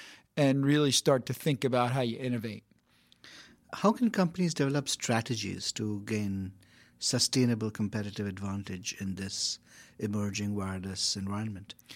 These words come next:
Speaker 1: I, I think, um, the, the overarching, um, model they should be thinking about is, how do I develop an ecosystem? So the ecosystem includes the players I just mentioned, your customers, your partners,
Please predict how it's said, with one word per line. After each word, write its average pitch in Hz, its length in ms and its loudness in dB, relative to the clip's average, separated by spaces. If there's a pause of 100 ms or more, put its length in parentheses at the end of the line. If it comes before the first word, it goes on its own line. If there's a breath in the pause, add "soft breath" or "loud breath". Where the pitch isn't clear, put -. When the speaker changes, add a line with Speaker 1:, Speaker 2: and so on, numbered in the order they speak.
(360 loud breath)
Speaker 1:
I, 147 100 -8 (120)
I 151 100 4
think, 220 420 4
um, 127 460 6
the, 131 340 4
the 151 220 2
overarching, 151 1040 6 (300)
um, 123 520 0 (280)
model 143 320 8
they 123 140 2
should 123 160 2
be 131 80 0
thinking 139 400 4
about 127 180 4
is, 123 100 -2
how 160 180 6
do 175 120 6
I 156 60 8
develop 131 380 4
an 123 180 -2
ecosystem? 117 840 -2 (440 loud breath)
So - 200 -6
the 143 200 2
ecosystem 143 960 4
includes 143 380 2
the - 80 2
players 135 380 4
I 127 100 4
just 127 300 2
mentioned, 131 420 2
your 120 140 -2
customers, 127 640 2
your 123 100 0
partners, 127 760 2